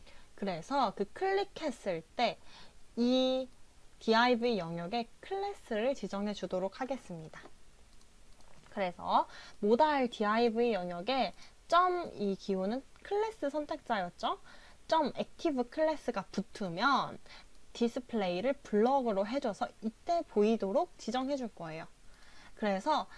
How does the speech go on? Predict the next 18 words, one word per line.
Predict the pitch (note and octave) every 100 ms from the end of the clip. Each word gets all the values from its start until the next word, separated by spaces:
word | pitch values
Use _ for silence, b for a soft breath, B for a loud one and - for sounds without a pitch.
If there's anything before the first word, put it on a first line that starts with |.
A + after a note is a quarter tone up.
| -
이 | A#3 A#3 A#3+
창이 | - E4 E4
보이도록 | - A3 A3 G3+ F#3+ -
지정하는 | G3 G3 G#3 C4 B3+ B3
코드는 | - D#4+ B3+ F#3+ B3+ F4 F#4 B B -
자바스크립트에서 | G#3+ A#3 F4 - - C#4 A#3 - F#3+ F3+ C4+ C4+
이 | F#3+
클래스 | - D#4+ E4+ -
선택자를 | C4 C4 C#4 - F3+ F3+ C#4
붙여주도록 | - C4 A#3 G3+ F3+ F#3
할게요. | A#3+ A#3 F#3+ E3 - - B B B - G#3+
여기까지 | F#3 G#3 - G3 G3
저장한 | - F#3 F#3+ F#3+ G#3+ C#4 B3 G3+
뒤에 | - F3 E3 A3 E4 - B B B
자바스크립트를 | - C4 E4 - - B3+ A#3 - G#3 C#4 D4+ D#4 - -
작성해 | - G3+ A#3 B3
보도록 | G#3+ F3+ E3+ -
하겠습니다. | G#3+ G#3 - D#3+ D#3+